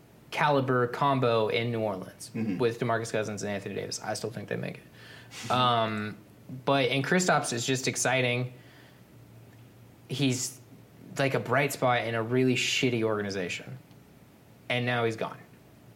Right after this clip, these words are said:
Speaker 1: for a year.
Speaker 2: Mm.
Speaker 1: We lost Gordon Hayward on day one,
Speaker 2: Oof.
Speaker 1: five minutes into the
Speaker 2: Yeah.
Speaker 1: season.
Speaker 2: Man,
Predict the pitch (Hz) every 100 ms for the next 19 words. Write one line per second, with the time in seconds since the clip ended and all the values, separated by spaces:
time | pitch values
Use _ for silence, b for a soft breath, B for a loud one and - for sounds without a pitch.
0 | - - - 107 104 90 - - 92 92
1 | 82 78 - 120 127 131 143 135 127 127
2 | 127 120 113 110 - 120 113 107 104 104
3 | 95 95 101 104 104 104 101 - 98 98
4 | 92 92 82 - - B B B - 95
5 | 90 87